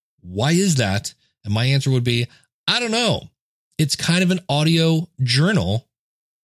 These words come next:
And if you've got the courage, you put it out for the world to listen to." Now, you don't have to do that, but I do it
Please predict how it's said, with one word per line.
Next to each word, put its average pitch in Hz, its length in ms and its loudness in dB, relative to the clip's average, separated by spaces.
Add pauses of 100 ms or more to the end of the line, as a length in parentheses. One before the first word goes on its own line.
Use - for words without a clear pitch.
(260)
And 139 140 2
if 147 180 0
you've 147 220 2
got 151 300 0
the 135 460 2 (360)
courage, 131 680 -2 (840)
you 156 220 2
put 160 240 0
it 170 80 2
out 180 200 -2
for 185 140 -4
the 180 100 0
world 214 280 0
to 110 60 -2
listen 92 360 -4
to." - 280 -10 (640)
Now, 147 120 2
you 160 140 4
don't 131 180 0
have 156 340 -2
to 151 80 -2
do 139 200 2
that, 156 260 -2 (760)
but 151 360 0
I 196 280 -2
do 180 260 2
it 170 160 -2